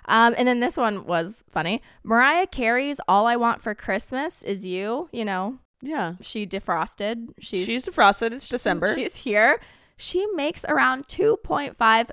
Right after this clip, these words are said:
Speaker 1: million dollars a year from that one song. And
Speaker 2: Yeah.
Speaker 1: she's made more than seventy-two million just from All I Want for Christmas Is You.
Speaker 2: Yeah. I saw a tweet that was really funny. It was, like, very bold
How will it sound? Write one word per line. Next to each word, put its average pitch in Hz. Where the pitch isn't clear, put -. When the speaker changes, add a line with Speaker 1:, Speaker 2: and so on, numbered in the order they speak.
Speaker 1:
million 269
dollars 220
a 214
year 185
from 196
that 175
one 185
song. 147
And 214
Speaker 2:
Yeah. 247
Speaker 1:
she's 233
made 226
more 208
than 202
seventy-two 220
million 185
just 170
from 147
All -
I 156
Want 156
for -
Christmas -
Is -
You. 180
Speaker 2:
Yeah. 175
I 214
saw 277
a 220
tweet 175
that 180
was 165
really 156
funny. 156
It -
was, 185
like, 175
very 220
bold 180